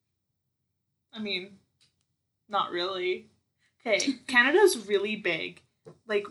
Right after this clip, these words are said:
Speaker 1: we can drive for eight hours and still be in Saskatchewan.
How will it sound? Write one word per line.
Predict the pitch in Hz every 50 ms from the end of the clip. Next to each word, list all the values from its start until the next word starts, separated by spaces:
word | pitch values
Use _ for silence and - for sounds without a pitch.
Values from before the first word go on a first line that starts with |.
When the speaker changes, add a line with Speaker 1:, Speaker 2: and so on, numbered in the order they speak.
| 214
Speaker 1:
we | 202 226 220 220
can | - 285 269 247
drive | 226 220 214 233 226
for | - 220 - -
eight | 190 196 202
hours | 196 180 180 180 185 196 202 202 -
and | - 202 208
still | - - - 196 185 180
be | 180 185 175
in | 170 170
Saskatchewan. | - 170 - - 175 156 156 156 - - - 170 175 180 170